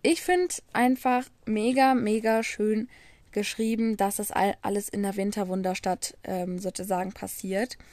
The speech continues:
Du merkst wirklich, dass, äh, Paisley was sehr Besonderes ist, weil die freut sich über Kleinigkeiten. Du hast so, so nette und liebenswerte Nebenfiguren. Zum Beispiel gibt's William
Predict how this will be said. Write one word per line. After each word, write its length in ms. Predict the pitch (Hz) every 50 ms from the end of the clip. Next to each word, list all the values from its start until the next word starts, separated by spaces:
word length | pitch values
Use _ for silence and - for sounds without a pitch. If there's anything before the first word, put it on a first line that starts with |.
| - - - - - - - - - - - -
Du 100 | - 233
merkst 560 | 226 226 220 233 254 285 - - - - 226
wirklich, 400 | 226 247 247 - 262 254 233 -
dass, 320 | - 214 196 214 - - - -
äh, 400 | - 208 202 196 196 196 196 190 - -
Paisley 460 | - 226 208 214 226 - - 220 208
was 260 | 202 202 208 - -
sehr 140 | - 202 202
Besonderes 600 | 196 196 196 202 208 226 226 214 190 185 185 -
ist, 320 | - - 185 185 - - -
weil 200 | 190 190 196 196
die 100 | 208 202
freut 320 | - - 202 214 220 -
sich 180 | - 208 - -
über 140 | 208 196
Kleinigkeiten. 920 | 196 - - 185 185 190 196 202 - - - 196 190 190 - - 196 196 - - - - - - -
Du 140 | - 202 202
hast 240 | 233 254 - - - - - -
so, 480 | 220 202 220 254 285 320 370 381 - -
so 280 | 240 226 254 277 302 330
nette 560 | 294 269 262 285 285 - 294 285 285 285 - - -
und 300 | 240 240 233 226 - - - _ _ _ - - - -
liebenswerte 680 | 220 226 277 302 330 311 - 240 240 240 247 - 254
Nebenfiguren. 720 | 226 214 220 226 233 233 - - 196 - 185 190 202 208 233
Zum 100 | - 226
Beispiel 260 | 190 214 226 - 233
gibt's 280 | - 208 - - - 208
William 500 | 226 233 240 233 208 208 208 220 233